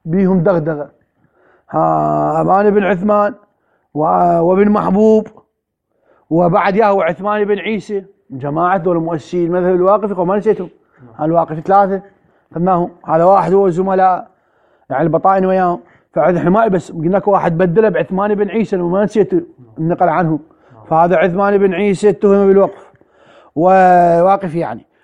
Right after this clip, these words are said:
وابان بن عثمان انه ناووسي،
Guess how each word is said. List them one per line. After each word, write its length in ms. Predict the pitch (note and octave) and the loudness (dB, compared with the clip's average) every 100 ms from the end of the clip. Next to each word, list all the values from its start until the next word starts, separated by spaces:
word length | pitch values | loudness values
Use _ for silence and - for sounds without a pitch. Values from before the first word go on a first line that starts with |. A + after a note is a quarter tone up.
| _ - | _ -4
وابان 580 | E3+ F3+ F3+ F3 G3+ G3 | 0 2 2 2 2 0
بن 140 | F#3+ | 0
عثمان 560 | F3 F#3 G3 G3 G3+ G#3+ | -2 -4 -2 0 -2 -4
انه 300 | F3 F3 F3+ | -4 -2 0
ناووسي، 680 | F#3 F#3+ G#3+ F#3+ - - | 2 2 2 0 -4 -20